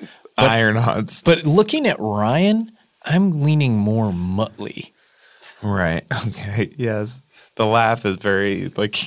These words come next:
Speaker 2: <laughs>
Speaker 1: It's a lot like,
Speaker 2: Yeah.
Speaker 1: yeah. <clears throat> So, so
Speaker 2: Okay, so Ryan's mom
Speaker 1: is
Speaker 2: i-,
Speaker 1: Muttley.
Speaker 2: is con-, convincingly be Muttley.
Speaker 1: She's Muttley.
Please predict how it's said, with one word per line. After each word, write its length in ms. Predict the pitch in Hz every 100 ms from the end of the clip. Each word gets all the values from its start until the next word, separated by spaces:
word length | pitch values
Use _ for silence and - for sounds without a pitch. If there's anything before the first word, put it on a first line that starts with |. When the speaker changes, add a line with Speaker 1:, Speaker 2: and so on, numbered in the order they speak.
| - -
Speaker 2:
<laughs> 280 | _ - -
Speaker 1:
It's 200 | 143 135
a 80 | 156
lot 380 | 143 147 139 -
like, 380 | 135 127 117 -
Speaker 2:
Yeah. 260 | 117 101
Speaker 1:
yeah. 340 | 127 120 110 117 - _ _ -
<clears throat> 180 | 202 160
So, 560 | 135 - 131 120 123 - _ _ _ _ _ - -
so 140 | -
Speaker 2:
Okay, 280 | 113 113 92
so 200 | 95 127
Ryan's 520 | 113 120 135 170 185 131
mom 600 | 117 107 95 92 110 120 _ _ _ - - _ _ _ _ _ _ _
Speaker 1:
is 200 | - 120
Speaker 2:
i-, 40 | 107
Speaker 1:
Muttley. 280 | 113 107 123
Speaker 2:
is 180 | 123
con-, 280 | - 127 117 -
convincingly 600 | - 120 120 131 135 127 117
be 160 | 113
Muttley. 580 | 101 92 87 85 85 98
Speaker 1:
She's 460 | - - 123 143 139
Muttley. 640 | 123 117 - 110 104 113